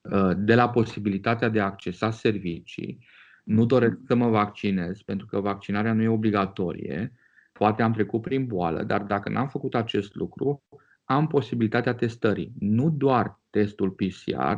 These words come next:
ci am și testul antigen, care, din punct de vedere al, al, uh, cheltuielilor,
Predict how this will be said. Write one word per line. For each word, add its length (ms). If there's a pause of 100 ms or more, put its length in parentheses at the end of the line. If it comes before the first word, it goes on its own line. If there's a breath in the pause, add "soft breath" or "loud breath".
ci 160
am 320
și 240
testul 380
antigen, 720 (320 loud breath)
care, 220
din 220
punct 240
de 60
vedere 300
al, 340 (400)
al, 360
uh, 300
cheltuielilor, 880